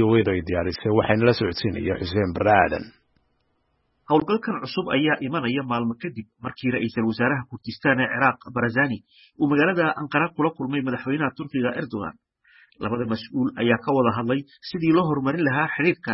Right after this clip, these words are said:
Speaker 2: dhinacyada amniga iyo ganacsiga, sida lagu sheegay war ka soo baxay xafiiska Barzani. Wasiirka difaaca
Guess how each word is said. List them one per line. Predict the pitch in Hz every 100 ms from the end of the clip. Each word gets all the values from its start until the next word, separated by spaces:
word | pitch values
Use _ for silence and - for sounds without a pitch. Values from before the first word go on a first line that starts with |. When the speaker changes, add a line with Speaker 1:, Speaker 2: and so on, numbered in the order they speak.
| -
Speaker 2:
dhinacyada | 147 123 117 170 139 -
amniga | 175 151 120
iyo | 120 120
ganacsiga, | 127 151 - 104 - _ _ -
sida | 226 190
lagu | 143 160
sheegay | - 113 127 127 127
war | 127 -
ka | 170
soo | - 127
baxay | - 135 120
xafiiska | - 160 120 - 110 -
Barzani. | 120 117 123 117 - _ _ _ _ _ - - - -
Wasiirka | 143 196 233 196
difaaca | 160 202 180